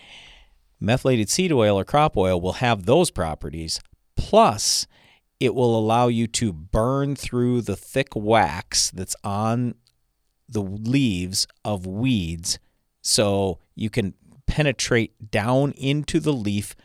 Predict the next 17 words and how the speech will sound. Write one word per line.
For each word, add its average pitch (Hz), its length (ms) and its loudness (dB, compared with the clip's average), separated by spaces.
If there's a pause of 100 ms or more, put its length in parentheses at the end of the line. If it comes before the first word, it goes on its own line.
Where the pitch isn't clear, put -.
(160)
more 107 440 2
quickly. - 500 -6 (380)
So - 160 -2
you 101 220 0
will 156 160 2
see 107 580 2
that 107 320 0 (120)
with 117 180 -6
non-ionic 120 560 -2
surfactant, 143 640 -2
the - 80 -10
product's 110 400 2
not 104 200 -2
gonna 101 120 -4
work 95 240 -2
as - 100 -4
quick. - 360 -2